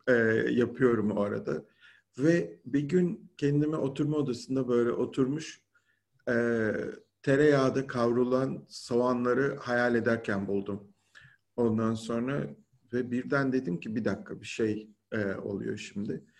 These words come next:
Bunun üzerine de, e, bu hikayeyi düşünmeye başladım. Yani yemeği bir hayal gibi, bir kaçış yeri gibi kullanan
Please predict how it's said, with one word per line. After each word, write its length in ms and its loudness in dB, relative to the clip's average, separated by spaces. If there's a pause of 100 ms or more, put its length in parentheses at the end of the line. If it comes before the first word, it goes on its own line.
(680)
Bunun 180 6
üzerine 480 8
de, 300 4 (280)
e, 80 0 (1500)
bu 200 6
hikayeyi 640 6
düşünmeye 500 -2
başladım. 520 -6 (100)
Yani 340 2
yemeği 640 2 (360)
bir 160 4
hayal 600 4
gibi, 420 -4 (720)
bir 240 0
kaçış 720 -4 (140)
yeri 520 -2 (200)
gibi 440 -4 (160)
kullanan 680 -2